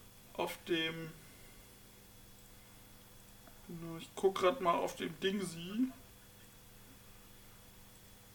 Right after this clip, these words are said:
Ja, für die nächste Pro Wrestling, äh, P W A Academy Show gibt's, äh, wurde jetzt ein Match,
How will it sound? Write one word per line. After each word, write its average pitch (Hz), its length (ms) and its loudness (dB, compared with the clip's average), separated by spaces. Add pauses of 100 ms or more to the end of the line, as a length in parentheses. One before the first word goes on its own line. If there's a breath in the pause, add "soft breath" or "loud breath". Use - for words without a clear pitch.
(840 loud breath)
Ja, 170 220 12
für 220 160 10
die 220 120 12
nächste 254 380 12
Pro 254 320 12
Wrestling, 247 400 12
äh, 220 260 12
P 254 240 12
W 240 140 12
A 240 220 12
Academy 254 520 12
Show 247 300 12
gibt's, - 360 6
äh, 220 380 10
wurde 220 220 12
jetzt - 220 12
ein 196 360 12
Match, 254 440 12